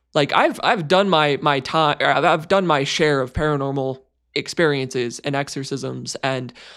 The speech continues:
I've, I've legitimately channeled a demon into a bottle. It was a whole thing. But I wouldn't advertise that. I'm only using it now because I'm, I'm trying to relay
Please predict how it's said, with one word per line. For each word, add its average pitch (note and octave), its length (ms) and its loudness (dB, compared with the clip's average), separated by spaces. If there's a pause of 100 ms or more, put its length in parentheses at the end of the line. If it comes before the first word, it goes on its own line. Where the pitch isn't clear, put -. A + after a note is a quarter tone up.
I've, C#3 360 0
I've D3 180 2
legitimately D#3+ 640 4
channeled D3 380 2
a C#3 40 2
demon C3 320 -2
into B2+ 220 -4
a - 40 -6
bottle. - 460 0 (120)
It E3 100 2
was C#3 100 0
a A#2 60 -2
whole F#3+ 280 6
thing. E3 460 2 (640)
But D3 580 2 (1600)
I D#3 160 0
wouldn't F#3 320 0
advertise C#3 760 0
that. D3+ 440 0 (300)
I'm F#3+ 160 4
only A#3 220 6
using F#3+ 400 2
it C#3+ 160 -2
now D3+ 320 2
because C#3+ 280 0
I'm, C#3+ 140 2
I'm C#3+ 140 -2
trying E3 340 2
to D#3+ 120 -10
relay C#3+ 720 2